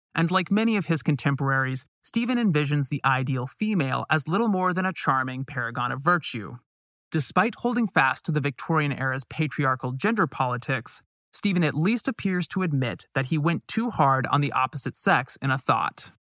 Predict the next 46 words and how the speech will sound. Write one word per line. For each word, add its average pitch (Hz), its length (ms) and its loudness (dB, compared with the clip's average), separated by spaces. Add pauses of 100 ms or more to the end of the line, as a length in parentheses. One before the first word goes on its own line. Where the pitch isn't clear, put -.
(400)
The 156 120 4
defense 247 460 0
has 175 360 0
to 190 100 2
admit 131 380 0
that 135 120 2
it's - 240 -6
harder 185 240 4
to 180 100 -10
dismiss 143 460 -2
the 147 120 0
misogyny 135 640 0
of 151 200 -2
In 120 160 -10
the 117 80 -8
Backs. 120 600 -4 (680)
It 151 200 -2
could 277 200 0
be 214 180 2
argued 127 480 -4
that 131 140 -2
the 131 160 -4
author 139 360 2
of 127 100 0
a 127 60 -4
lyric 139 420 -2
poem 208 320 0
such 147 240 0
as 135 100 0
this 185 280 0
one 131 320 0
is 175 160 0
not 143 360 2
necessarily 120 600 -2
the 131 120 -2
speaker, 131 640 -4 (160)
even 147 280 0
when 139 80 2
the 139 80 0
speaker 220 480 -2
makes 151 260 -2
use 127 180 -4
of 147 120 -2
the 131 80 -2
first - 380 -6
person, 127 540 0